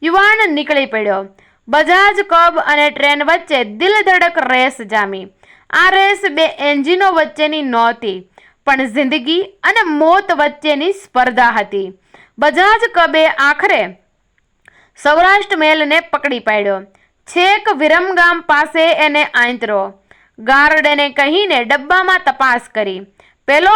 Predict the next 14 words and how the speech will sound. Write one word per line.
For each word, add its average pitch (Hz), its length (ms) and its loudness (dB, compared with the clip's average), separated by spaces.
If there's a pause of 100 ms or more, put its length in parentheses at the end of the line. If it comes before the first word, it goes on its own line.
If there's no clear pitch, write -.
માણસ 320 440 2
જે 302 400 0
જગ્યા 294 420 0
પર 294 220 -2
બેઠો 277 400 0
હતો 202 380 -2 (220)
તે 392 200 0
સીટની 320 560 -4
નીચે 302 460 0
એક 294 380 -2 (640)
નધણિયાતો 330 800 0
કોથળો 285 480 -2
પડેલો 220 420 0
હતો. 190 460 -8